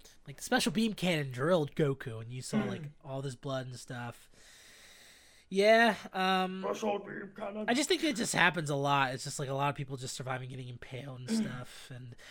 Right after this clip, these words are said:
Speaker 1: I will say, though, Trunks does have some cringe lines in this series in the dub. Uh,
Speaker 2: Yeah.
Speaker 1: the great hits include,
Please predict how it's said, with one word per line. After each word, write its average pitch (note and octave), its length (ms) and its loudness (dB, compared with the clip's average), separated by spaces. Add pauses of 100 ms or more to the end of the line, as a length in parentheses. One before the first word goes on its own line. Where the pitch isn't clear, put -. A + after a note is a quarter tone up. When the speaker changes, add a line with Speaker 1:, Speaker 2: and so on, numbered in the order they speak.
Speaker 1:
I G#3+ 80 4
will C#4+ 140 12
say, G#3+ 200 4
though, D#3+ 100 2
Trunks A#3+ 340 0
does F3 220 0
have D3+ 200 2
some C3 140 -12
cringe B2 400 -4
lines A#2+ 380 -4
in C3 140 -6
this C#3 140 -4
series C3+ 400 0
in C#3 80 -6
the D3 100 -4
dub. C#3+ 360 2 (640)
Uh, B2 420 -4 (100)
Speaker 2:
Yeah. A2 100 -8
Speaker 1:
the C#3+ 80 -4
great E3 280 0
hits D#3 220 0
include, C#3+ 540 -2